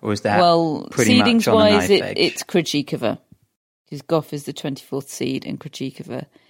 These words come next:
Speaker 2: is unseeded.
Speaker 1: Probably that one then,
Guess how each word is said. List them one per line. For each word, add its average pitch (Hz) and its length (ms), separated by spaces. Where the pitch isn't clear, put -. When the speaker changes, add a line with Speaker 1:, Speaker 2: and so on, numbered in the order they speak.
Speaker 2:
is - 300
unseeded. 160 760
Speaker 1:
Probably 131 300
that 139 260
one 90 220
then, 92 280